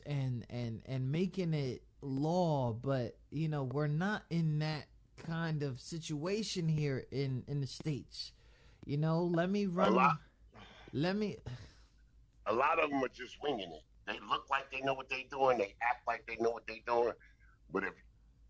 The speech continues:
Speaker 2: you know, they really had to gain their job status on their abilities, they wouldn't be able to do it. But it's not who you, it's not what you know, it's who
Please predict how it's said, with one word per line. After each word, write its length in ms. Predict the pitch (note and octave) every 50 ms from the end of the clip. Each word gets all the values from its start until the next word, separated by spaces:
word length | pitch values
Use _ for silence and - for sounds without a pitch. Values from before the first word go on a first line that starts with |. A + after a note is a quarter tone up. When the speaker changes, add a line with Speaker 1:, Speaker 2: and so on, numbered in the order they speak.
| _ _ -
Speaker 2:
you 100 | G2+ G2
know, 160 | F#2+ F#2+ F#2
they 120 | F#2 F#2+
really 240 | F#2 G2 A#2 A#2+ A#2
had 240 | A2 A2+ G#2 G#2 -
to 60 | G#2 F#2+ - _ _ - - - _ - - _ - - - -
gain 240 | - G#2+ A2 A2+ A2+
their 160 | A2+ G#2+ G2+ -
job 300 | - G2+ G2+ G2+ G2+ G2
status 600 | - - - G#2+ G#2 G2+ G2 F#2+ F#2 - - - - -
on 380 | D2+ E2+ F2 E2+ E2+ E2 D#2 C2+ - _ _ - - - - - - - - - - _ _ - -
their 280 | - - F#2 F#2+ G2 F2+
abilities, 600 | E2 - - A2 G#2+ G2 F2+ E2+ D#2+ D#2+ - - -
they 100 | - F#2 F#2 -
wouldn't 260 | F2+ F2+ E2+ E2 E2+ E2
be 60 | E2
able 160 | D#2+ D#2 D2
to 160 | - - - -
do 80 | - D#2+ D2+
it. 80 | - - - _ _ - - _ - - - _ - - -
But 140 | - G2+ G2 -
it's 220 | G2+ - - - - -
not 200 | - G#2+ F#2 F2+ - - -
who 80 | -
you, 280 | - - - - F2 F2+ - - E2+
it's 100 | F2 F2+
not 180 | A2 G2 F2+
what 120 | F2+ F2+ F#2 -
you 120 | F2+ F#2 F2
know, 160 | F#2 F#2+ F2+
it's 100 | F2 -
who 80 | - F#2+